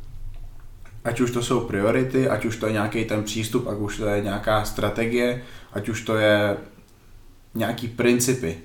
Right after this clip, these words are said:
který by se měl držet, tak tam je jakoby všechno špatně. A já věřím tomu, že ona, ona vlastně to, co ti napsala, tak, tak to bere. Věřím tomu, že si myslí, že je tři roky v deficitu, ale ona v deficitu není. Kdyby byla v deficitu, tak hubne.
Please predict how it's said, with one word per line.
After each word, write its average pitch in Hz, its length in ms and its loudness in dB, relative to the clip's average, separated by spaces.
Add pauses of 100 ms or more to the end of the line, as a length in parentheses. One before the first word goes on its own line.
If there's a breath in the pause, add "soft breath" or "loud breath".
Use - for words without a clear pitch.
který 98 200 0
by 101 120 -2
se 101 100 -6
měl 104 220 -2
držet, 95 260 -4
tak 98 140 -4
tam 101 180 -2
je 95 40 -2
jakoby 107 280 -2
všechno 107 320 -2
špatně. 95 440 -2 (380 loud breath)
A 98 60 0
já 120 140 10
věřím 117 320 2
tomu, 95 200 -2
že 95 120 0
ona, 90 420 0 (200)
ona 98 340 -2
vlastně 98 360 0 (160)
to, 101 120 -2
co 113 120 -2
ti 107 140 0
napsala, 95 340 2
tak, 95 180 -4
tak 98 160 -2
to 101 100 -2
bere. 95 300 2 (800 loud breath)
Věřím 110 280 0
tomu, 95 240 -2
že 95 100 -4
si - 140 -6
myslí, 98 340 -6
že 104 80 -2
je 98 80 -2
tři 104 160 -4
roky 95 220 -4
v 98 80 -4
deficitu, 120 760 -2
ale 95 420 4 (340)
ona 104 200 0
v 101 60 -2
deficitu 98 500 -2
není. 90 240 0
Kdyby 98 200 -2
byla 101 220 2
v 90 60 -2
deficitu, 98 520 -4
tak 92 200 -2
hubne. 90 320 0